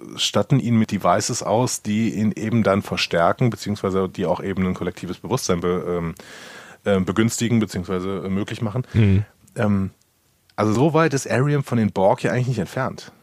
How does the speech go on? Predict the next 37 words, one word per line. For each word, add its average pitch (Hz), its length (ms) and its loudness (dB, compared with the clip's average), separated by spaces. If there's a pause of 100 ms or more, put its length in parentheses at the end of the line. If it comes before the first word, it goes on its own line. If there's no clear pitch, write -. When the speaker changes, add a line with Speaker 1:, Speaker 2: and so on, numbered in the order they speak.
(500)
Speaker 1:
Also 104 160 -4
von, 107 240 0
vom, 101 180 2
vom 101 160 2
technischen 101 460 -2
Status - 580 -4
her, 71 240 -4
oder? 95 160 6
Speaker 2:
Mhm. 90 200 2 (3000)
Ja, 113 160 4
keine 135 240 4
Ahnung. 113 300 4
Vielleicht, 104 300 0
also 104 300 2 (240)
möglicherweise. 101 800 0 (640)
Aber 95 160 2
es - 80 2
gibt - 160 -2
da 123 80 4
schon 117 220 0
auch - 100 -4
noch 107 180 2
andere 123 260 0
Theorien, 98 500 2
was 90 160 0
Arium 101 380 4
alles 98 200 0
so 95 80 0
sein 92 240 2
könnte 92 280 2
und 87 120 2
nicht 123 160 2
sein 87 240 0
könnte. 95 280 2
Und 90 180 0
die 98 260 2
würden 101 840 0